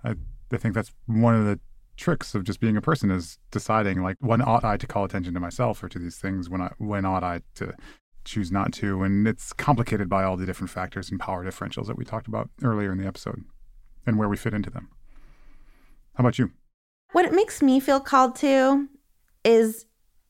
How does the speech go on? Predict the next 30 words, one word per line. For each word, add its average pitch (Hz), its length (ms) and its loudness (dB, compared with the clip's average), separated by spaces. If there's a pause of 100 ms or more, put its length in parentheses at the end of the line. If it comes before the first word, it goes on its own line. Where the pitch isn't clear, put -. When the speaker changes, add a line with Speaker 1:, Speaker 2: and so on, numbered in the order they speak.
(160)
Speaker 2:
to 226 100 0
buy 220 220 8
the 233 100 4
dress 202 320 6
that 208 140 2
I 190 80 4
wanna 185 240 0
buy 190 460 2 (800)
and 185 520 2 (260)
put - 160 4
a 247 60 8
Speaker 1:
Nice. 208 40 4
Speaker 2:
blazer 214 440 4
over - 260 -2
it. - 160 -6 (1080)
Speaker 1:
<laughs> - 1040 -8
Nice. 175 360 0 (460)
Speaker 2:
You 247 140 6
know? 269 380 6 (680)
Like, 247 360 6 (120)
it's 311 220 6
okay 320 920 6
that 277 120 6
I 277 100 8
wanna 269 280 6
look 254 180 2
great 240 300 4
at 220 120 0
the 208 60 6
party. 202 560 4